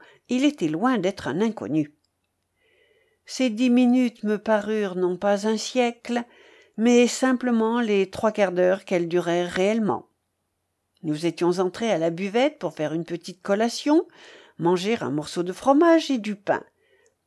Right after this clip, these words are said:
Mais j'avais compté sans l'appétit du fonctionnaire. Il fit sortir des flancs de cette humble construction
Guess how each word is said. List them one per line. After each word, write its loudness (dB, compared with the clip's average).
Mais 2
j'avais 4
compté 0
sans 0
l'appétit 0
du -6
fonctionnaire. -6
Il -2
fit -4
sortir -2
des -2
flancs -4
de -6
cette -6
humble -2
construction -4